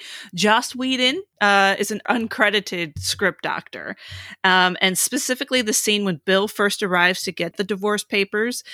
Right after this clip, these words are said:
and we meet Joe and the crew, Jan credits Joss for that scene.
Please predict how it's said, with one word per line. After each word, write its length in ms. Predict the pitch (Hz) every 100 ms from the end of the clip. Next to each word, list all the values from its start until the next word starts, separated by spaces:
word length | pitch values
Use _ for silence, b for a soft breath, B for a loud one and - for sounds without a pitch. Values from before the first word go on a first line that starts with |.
| B B -
and 140 | 175 175
we 140 | 175
meet 200 | 190 175
Joe 280 | - 170 180
and 100 | 180
the 60 |
crew, 580 | 175 - 185 170 175 254 B B 208 _ -
Jan 580 | 175 170 165 165 156 143 _ -
credits 500 | - 170 165 - -
Joss 380 | - 147 165 -
for 160 | 202
that 320 | 190 190 190 - _ _
scene. 600 | - 226 208 208 202 208